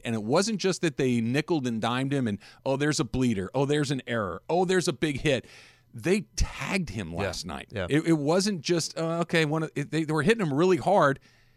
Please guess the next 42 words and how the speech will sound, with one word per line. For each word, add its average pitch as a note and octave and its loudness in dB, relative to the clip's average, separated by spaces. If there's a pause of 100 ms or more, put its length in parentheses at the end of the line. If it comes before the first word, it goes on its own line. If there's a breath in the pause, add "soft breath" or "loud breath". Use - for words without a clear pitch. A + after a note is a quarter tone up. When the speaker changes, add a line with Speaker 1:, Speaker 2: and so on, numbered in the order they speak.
(200 soft breath)
Speaker 1:
on D3 2
the D3+ 0
heels F#3 2
of C3+ -2
Walker C#3+ 0
Buehler D3 2
going F3 0
through F3+ 4
a - -2
really E3+ 0
rough E3+ -2
month, D#3+ -2 (400 soft breath)
on C3+ 4
the C3 -2
heels E3+ 2
of C3+ 0
Julio E3 2
Urias, D3+ 0 (160)
his, A#2 -4
his A2+ 0
M D3+ -2
P C#3 -2
H E3+ 0
is C#3 -4
dropping, D3+ 0
and B2+ 0 (260 loud breath)
while C#3 2
he's G#3 2
been F#3+ 2 (260)
good, A#3+ 4 (300 soft breath)
he - -2
wasn't G3+ 0
like F#3 -2
he G#3 2
was G3 2
through F#3+ 0
the E3 2
first G3 0
part A#2+ 2
of G#2 -4
the G2 -2
season. F#2 -2